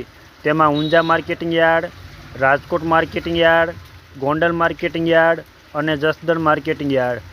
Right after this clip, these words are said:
તો પહેલાં વાત કરીશું જસદણ માર્કેટિંગ યાર્ડના બજાર ભાવ. સિંગદાણા તો તેના નીચા ભાવ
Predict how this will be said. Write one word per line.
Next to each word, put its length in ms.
તો 180
પહેલાં 340
વાત 180
કરીશું 400
જસદણ 440
માર્કેટિંગ 440
યાર્ડના 400
બજાર 240
ભાવ. 360
સિંગદાણા 680
તો 140
તેના 340
નીચા 360
ભાવ 220